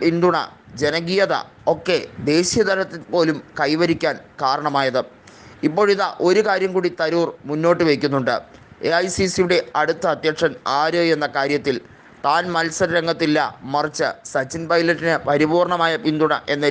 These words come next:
രീതിയിൽ വാക്കാൽ പറഞ്ഞു വച്ചിരിക്കുന്നു എന്ന് തന്നെ പറയേണ്ടി വരും. ശശി തരൂർ കൃത്യതയാർന്ന നിലപാട് തന്നെയാണ് എല്ലാ കാലത്തും സ്വീകരിച്ചിട്ടുള്ളത്. ഗസ്റ്റ് ആർട്ടിസ്റ്റ് എന്ന് പലപ്പോഴും കോൺഗ്രസിലെ അധികായന്മാരായ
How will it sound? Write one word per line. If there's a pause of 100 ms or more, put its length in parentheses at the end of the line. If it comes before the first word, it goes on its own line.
രീതിയിൽ (500)
വാക്കാൽ (200)
പറഞ്ഞു
വച്ചിരിക്കുന്നു (200)
എന്ന്
തന്നെ (180)
പറയേണ്ടി
വരും. (540)
ശശി
തരൂർ (280)
കൃത്യതയാർന്ന
നിലപാട്
തന്നെയാണ് (300)
എല്ലാ (140)
കാലത്തും (140)
സ്വീകരിച്ചിട്ടുള്ളത്. (760)
ഗസ്റ്റ്
ആർട്ടിസ്റ്റ്
എന്ന് (180)
പലപ്പോഴും (340)
കോൺഗ്രസിലെ (140)
അധികായന്മാരായ